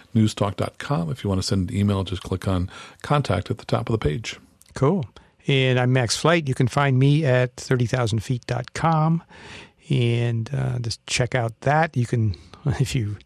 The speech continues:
Speaker 2: uh, would like to, there's an aviation podcast directory there. Actually, there's a separate U R L that redirects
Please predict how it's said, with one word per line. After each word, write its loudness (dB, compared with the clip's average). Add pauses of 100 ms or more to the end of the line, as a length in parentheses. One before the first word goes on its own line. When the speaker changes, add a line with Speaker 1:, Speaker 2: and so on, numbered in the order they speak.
(240)
Speaker 2:
uh, -4
would -2
like 2
to, 4
there's 4
an 6
aviation 6
podcast 0
directory 2
there. 2 (260)
Actually, 2 (600)
there's 4
a 6
separate 2
U 6
R 4
L 2
that -2
redirects 0